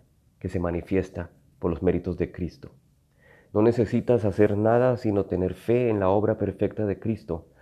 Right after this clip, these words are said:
para recibir el perdón de tus pecados, para recibir sanidad, para recibir plenitud, para recibir salvación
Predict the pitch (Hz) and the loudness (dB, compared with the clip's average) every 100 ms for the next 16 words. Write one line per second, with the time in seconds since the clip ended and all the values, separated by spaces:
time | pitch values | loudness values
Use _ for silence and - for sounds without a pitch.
0 | - - - 107 95 95 - 92 110 131 | -20 -16 -4 -2 0 0 0 -2 2 2
1 | 101 - 90 80 101 139 143 127 104 - | 2 2 2 4 2 2 -4 -6 -8 -8
2 | 90 78 65 85 - - - - - 95 | -4 -2 -2 -4 -10 -20 -20 -12 -2 0
3 | 92 92 85 90 113 110 - _ 107 98 | 0 0 -6 -4 -6 -8 -16 _ -4 0
4 | 85 80 113 135 131 107 92 90 82 87 | 2 4 4 4 -2 -4 -4 -4 -4 -6
5 | - 104 98 87 117 131 131 - - - | -6 -6 -6 -6 -4 -4 -4 -18 -20 -12
6 | 85 80 80 78 65 87 - - _ - | -6 -6 -4 -6 -6 -8 -8 -14 _ -6
7 | 85 - 139 - 107 98 85 | -4 -6 -8 -6 -6 -6 -10